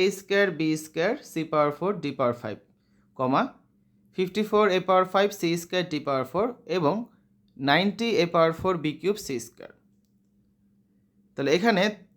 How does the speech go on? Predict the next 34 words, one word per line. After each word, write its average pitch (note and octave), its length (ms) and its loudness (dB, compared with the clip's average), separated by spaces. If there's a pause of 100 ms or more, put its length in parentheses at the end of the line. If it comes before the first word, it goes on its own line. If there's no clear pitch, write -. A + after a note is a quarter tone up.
থার্টি F#3 300 4 (120)
সিক্স, F3 260 -4 (680)
ফিফটি G3 380 -4
ফোর F3 160 4 (140)
এবং E3 120 -2 (120)
নাইনটি D3+ 320 0 (140)
এর C#3+ 140 -2
গসাগু F#3 380 0
কত? G3 140 -4 (220)
গসাগু D3 340 -6
হচ্ছে D#3 200 -8 (200)
এইটিন। G2+ 280 -6 (1160)
এবং F3 240 0 (1400)
চলকগুলো F3+ 520 2 (240)
এ - 20 2 (140)
স্কয়ার G#3 280 0
বি F#3+ 80 2 (100)
স্কয়ার F#3+ 260 -4
সি F3+ 160 0
পাওয়ার F3 200 2
ফোর E3+ 180 0
ডি C#3 120 -4
পাওয়ার B2+ 180 0
ফাইভ, F3+ 140 -2 (380)
এ - 100 -4
পাওয়ার F#3 200 4
ফোর G3 120 -2 (100)
সি E3 80 -6 (120)
স্কয়ার E3+ 260 -6
ডি C#3+ 140 -4
পাওয়ার C3 220 -2
ফোর F3+ 140 -4 (520)
ও C3 60 -4 (180)
এ - 20 4